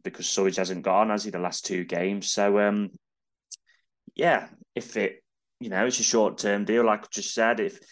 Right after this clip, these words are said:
it's not cost us anything in terms of a fee. So if it helps us, gives us another option towards the end of the season, he can,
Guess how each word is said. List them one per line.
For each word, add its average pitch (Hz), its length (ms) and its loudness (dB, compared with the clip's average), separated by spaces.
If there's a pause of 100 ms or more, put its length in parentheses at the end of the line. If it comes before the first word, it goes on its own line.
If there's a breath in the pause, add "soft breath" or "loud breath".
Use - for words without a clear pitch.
(200 soft breath)
it's - 180 -16
not 107 500 -6
cost - 360 0
us 104 80 0
anything 113 340 0
in 110 160 -2
terms 95 380 -2
of 87 80 -4
a 90 60 -6
fee. 113 500 0 (380 soft breath)
So 151 160 0
if 139 160 -2
it 156 100 0
helps 117 400 2
us, 110 340 -6 (920)
gives 101 200 -2
us 101 80 -2
another 107 280 2
option 113 360 0
towards 110 320 0
the 113 60 0
end 113 120 2
of 104 60 -4
the 113 80 -4
season, 120 440 -4
he 120 120 -4
can, 110 380 -4